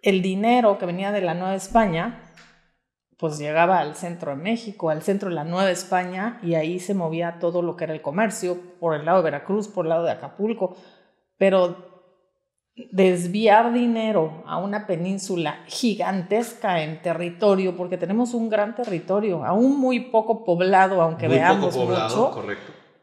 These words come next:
Speaker 1: Este, y para tran-, transitar en esas distancias que tú sabes lo que cuesta y no hay caminos a la fecha.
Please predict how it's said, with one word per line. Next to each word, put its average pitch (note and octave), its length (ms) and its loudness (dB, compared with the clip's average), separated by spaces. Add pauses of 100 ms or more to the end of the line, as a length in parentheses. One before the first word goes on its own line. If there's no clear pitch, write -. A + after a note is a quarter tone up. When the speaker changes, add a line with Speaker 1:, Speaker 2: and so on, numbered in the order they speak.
Speaker 1:
Este, F#3+ 440 0
y G3+ 300 -4
para F#3 340 -4
tran-, G3 420 -4
transitar G3+ 560 2
en C4 160 4
esas B3+ 320 2
distancias G3+ 760 -2
que F3+ 100 -8
tú G#3+ 200 -6
sabes G#3 460 4
lo G3 160 0
que G3 80 -12
cuesta F#3 540 0
y E3 140 0
no F#3 100 -6
hay G3+ 100 0
caminos F3 1000 -4
a D#3 60 -14
la C#3+ 140 -6
fecha. F#3+ 600 -2